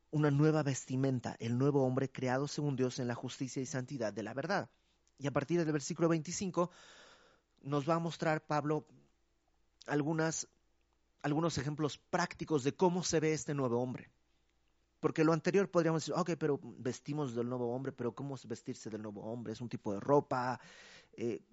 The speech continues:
es un nuevo tipo de acento que tenemos que tener. O sea, ¿cómo, cómo es el nuevo hombre?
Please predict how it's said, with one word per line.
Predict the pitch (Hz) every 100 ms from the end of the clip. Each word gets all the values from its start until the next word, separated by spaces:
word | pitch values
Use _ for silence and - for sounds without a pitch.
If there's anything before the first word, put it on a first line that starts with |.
| - 58 -
es | 135 131 -
un | 160 143 147
nuevo | 151 139
tipo | - 160 - 131
de | 117
acento | 110 - - 165 160 147
que | -
tenemos | - 123 127 135 147 139 127
que | -
tener. | 123 120 113 113 120 123
O | 135
sea, | 123 123
¿cómo, | - 139 202 214 202 -
cómo | 196 208
es | -
el | 175 156
nuevo | 175 165 160
hombre? | 220 131